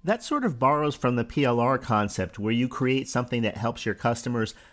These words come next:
help their customers, or your clients help their clients, however you want to look at it. Now, as far as deliverables go,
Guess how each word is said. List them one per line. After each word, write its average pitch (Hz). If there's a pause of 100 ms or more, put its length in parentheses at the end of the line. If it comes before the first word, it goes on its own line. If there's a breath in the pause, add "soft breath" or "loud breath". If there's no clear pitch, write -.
help 123
their 208
customers, 98
or 110
your 107
clients 117 (160 soft breath)
help 120
their 147
clients, 92
however 113
you 110
want 107
to 98
look 127
at 92
it. 87 (640)
Now, 127
as -
far 202
as 196
deliverables 175
go, 190